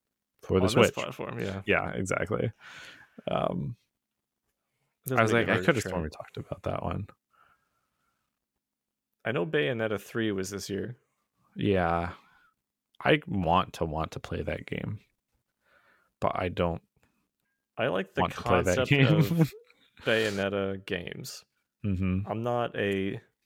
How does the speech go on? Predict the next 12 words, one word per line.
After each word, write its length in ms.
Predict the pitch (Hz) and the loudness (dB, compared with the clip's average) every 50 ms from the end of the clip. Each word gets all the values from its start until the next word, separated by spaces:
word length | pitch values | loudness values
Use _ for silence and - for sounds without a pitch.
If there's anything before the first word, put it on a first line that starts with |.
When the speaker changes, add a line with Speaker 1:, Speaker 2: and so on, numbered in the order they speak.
| _ _ _ _ _ _ - - 117 | _ _ _ _ _ _ -14 -10 -4
Speaker 2:
beat 220 | 117 123 127 - | -2 -2 -2 -2
rush 300 | - 117 107 104 101 - | -2 0 0 0 0 -2
combo 400 | - - 117 110 110 104 101 98 | -6 -4 -2 -2 0 0 0 -2
person. 580 | 92 - 113 110 107 98 - - 107 101 101 101 _ _ _ _ - | -2 -2 -2 -2 -2 -2 -4 -4 -4 -4 -6 -8 _ _ _ _ -12
I've 100 | - 101 | -8 -4
never 200 | 104 101 98 104 | -2 -2 -2 -2
really 120 | 98 95 90 | -4 -4 -2
gotten 260 | 98 98 92 92 - 95 | 0 0 0 0 -2 -4
on 120 | 92 90 | -6 -4
board 240 | 95 101 98 95 95 | -2 -2 0 0 -2
with, 180 | 95 95 - | -4 -4 -4
uh, 220 | 98 95 90 90 | -4 -4 -4 -4